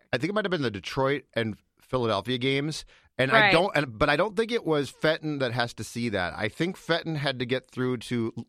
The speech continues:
Speaker 1: Leopold about this is them.
Speaker 2: Right.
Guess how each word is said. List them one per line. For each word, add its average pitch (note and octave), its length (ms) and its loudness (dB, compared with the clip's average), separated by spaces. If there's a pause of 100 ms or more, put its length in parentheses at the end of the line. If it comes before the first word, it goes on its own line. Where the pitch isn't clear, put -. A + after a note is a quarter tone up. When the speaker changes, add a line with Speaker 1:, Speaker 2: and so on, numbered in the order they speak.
(160)
Speaker 1:
Leopold C#3 640 -2 (420)
about A2+ 240 0
this A#2 180 -2
is A#2 160 -4
them. A2 380 0 (240)
Speaker 2:
Right. G3 320 2